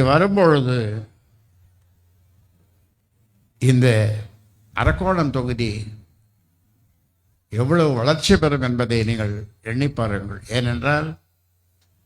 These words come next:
தேசிய ஜனநாயக கூட்டணியினுடைய பிரதமராக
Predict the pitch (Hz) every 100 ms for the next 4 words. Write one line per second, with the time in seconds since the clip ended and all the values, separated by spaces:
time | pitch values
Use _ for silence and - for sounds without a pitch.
0 | _ _ _ _ _ _ _ - 131 143
1 | - 135 113 123 143 151 147 143 135 123
2 | - 120 117 110 101 101 104 98 90 _
3 | _ _ _ _ _ _ _ _ _ _
4 | _ _ _ _ _ _ _ _ _ _
5 | _ _ _ 147 143 160 139 120 110